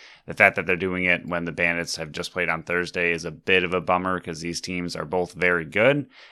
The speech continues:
and pretty similar overall in kind of comparison, just how the teams are looking this year. Obviously,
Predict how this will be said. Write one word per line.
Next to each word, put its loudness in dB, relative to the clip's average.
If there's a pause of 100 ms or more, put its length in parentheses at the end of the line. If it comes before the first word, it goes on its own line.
and 0
pretty 0
similar 0
overall 4
in -4
kind -4
of -10
comparison, 0
just -4
how 4
the -6
teams -4
are 2
looking -4
this -2
year. -2 (320)
Obviously, 0